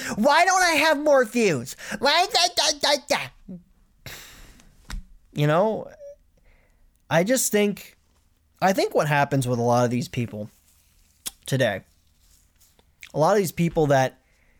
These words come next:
came from the indies and, or N X T, is when they're on the indies, they get,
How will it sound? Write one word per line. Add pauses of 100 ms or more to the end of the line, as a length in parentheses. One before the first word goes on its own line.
(420)
came
from
the
indies (840)
and,
or
N
X
T, (680)
is
when
they're
on
the
indies, (680)
they
get,